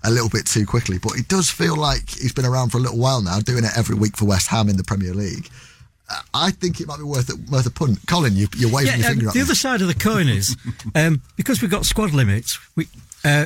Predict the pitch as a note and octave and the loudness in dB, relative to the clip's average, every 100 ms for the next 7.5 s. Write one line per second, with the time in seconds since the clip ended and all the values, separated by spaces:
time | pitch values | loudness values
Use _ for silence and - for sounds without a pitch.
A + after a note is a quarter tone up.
0 | - - B2 G#3+ G3 D#3+ C3+ D3+ C3+ B2+ | -2 -4 0 2 2 2 2 4 2 0
1 | - D3+ C3+ A2+ A#2+ - C3 A#2 A2+ B2+ | -2 2 2 2 -2 -2 2 2 0 -2
2 | _ - G3 C#3 G#2+ F#2+ - - - D3+ | _ -2 2 4 2 -2 -8 -10 0 2
3 | D3+ D3 C3 - D3 D#3 C3+ D#3 C3 B2 | 4 2 0 0 0 2 2 4 2 4
4 | B2+ G2+ F#2 - - C3 - - D#3 C#3 | 2 2 -2 -8 -2 2 2 0 -2 0
5 | - B2+ - B2+ A#2 F#2 - - _ - | 0 -4 0 0 2 -2 -4 -14 _ -2
6 | B2 C3 A2+ A#2 G#2+ G#2 - B2+ A#2 A2 | 2 4 4 4 2 0 0 2 2 0
7 | A#2+ A#2 G2 F#2+ | 2 0 0 -4